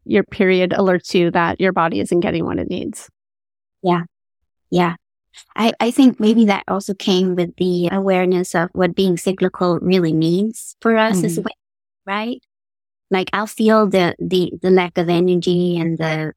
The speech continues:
Speaker 2: the, the stressness in my body also, but, but it will, it will appear in my period as a pain or, you know, it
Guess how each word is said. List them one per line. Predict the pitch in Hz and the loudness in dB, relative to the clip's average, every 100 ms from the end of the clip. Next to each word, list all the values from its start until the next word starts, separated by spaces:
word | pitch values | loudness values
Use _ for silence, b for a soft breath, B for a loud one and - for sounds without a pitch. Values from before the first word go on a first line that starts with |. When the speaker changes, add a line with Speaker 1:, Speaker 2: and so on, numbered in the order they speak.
| - | -8
Speaker 2:
the, | 170 165 160 160 _ - | -6 -4 -4 -6 _ -14
the | 190 | -12
stressness | - 175 165 - 180 170 175 | -6 -4 -4 -2 -2 -2 -4
in | 160 160 | -4 -4
my | 156 | -2
body | 156 156 160 160 156 - | -2 -2 -2 -2 -4 -6
also, | 160 170 - 175 165 160 | -6 -6 -4 -2 0 0
but, | 165 165 - | -4 -4 -4
but | 170 | -2
it | 170 170 | -2 -4
will, | 170 160 _ _ _ _ | -6 -8 _ _ _ _
it | - 170 | -8 -6
will | 170 160 _ _ - | -8 -10 _ _ -12
appear | 170 - 220 202 | -10 0 2 4
in | 175 165 | 4 2
my | 160 | -2
period | - - 170 160 156 | -2 0 0 0 -4
as | 160 160 | -6 -6
a | 165 156 156 160 _ _ _ _ _ _ | -6 -4 -4 -6 _ _ _ _ _ _
pain | 262 233 196 180 170 | 0 2 2 2 0
or, | 165 156 156 151 - - | -2 -2 -4 -8 -12 -10
you | 180 | -4
know, | 170 | -2
it | 165 | -4